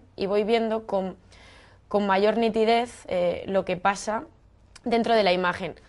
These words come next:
También es verdad que es necesario tener una cámara de, de bastante calidad. Otro de los ejemplos que quería enseñaros es la parte de,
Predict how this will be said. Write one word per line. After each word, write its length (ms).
También 220
es 80
verdad 260
que 60
es 80
necesario 420
tener 300
una 180
cámara 300
de, 420
de 200
bastante 600
calidad. 380
Otro 340
de 80
los 600
ejemplos 680
que 140
quería 160
enseñaros 680
es 120
la 120
parte 340
de, 400